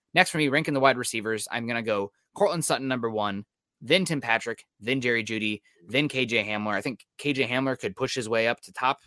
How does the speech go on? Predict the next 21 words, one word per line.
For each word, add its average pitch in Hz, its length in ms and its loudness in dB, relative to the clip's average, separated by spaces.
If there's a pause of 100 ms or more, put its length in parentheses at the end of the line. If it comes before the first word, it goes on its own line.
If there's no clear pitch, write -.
(160)
Uh, 92 240 -8 (400)
this 156 200 -2
is 139 60 -6
very 135 160 4
volatile, 113 320 2
but 104 180 -2 (180)
that's 151 140 0
how 160 80 10
I'd 139 80 6
rank 135 160 4
the 127 60 -2
wide 127 160 6
receivers 117 360 -2
right 110 100 4
now 107 120 2
in 101 60 -2
terms 104 220 -4
of 92 80 -4
value 98 240 4
and 90 80 -4
importance. 131 540 0